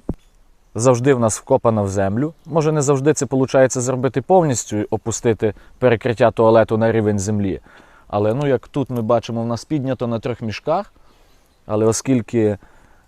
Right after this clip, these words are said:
е, то були позиції на дуже багато людей, то таких туалетів у нас було три,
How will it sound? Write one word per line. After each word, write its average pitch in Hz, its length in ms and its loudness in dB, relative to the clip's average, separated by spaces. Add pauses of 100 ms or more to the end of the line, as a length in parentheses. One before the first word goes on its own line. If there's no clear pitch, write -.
(120)
е, 90 340 -8
то 131 100 2
були 120 260 4
позиції 110 960 0 (680)
на 104 440 0
дуже 120 300 2
багато 113 380 2
людей, 117 320 4
то 127 120 -2
таких - 580 -4 (380)
туалетів 117 500 4
у 110 40 2
нас 110 200 0
було 107 240 0
три, 135 340 2